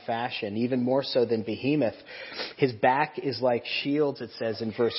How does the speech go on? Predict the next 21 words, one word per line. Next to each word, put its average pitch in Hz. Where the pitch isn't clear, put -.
fifteen. 127
"His 113
mouth 135
is 123
spewing 135
flame," 131
verse 113
nineteen. 117
"His 147
heart 160
is 123
like 120
stone," 127
verse 107
twenty-four. 120
"No 143
weapons 143
can 127
hurt 135
him," 127
verses 110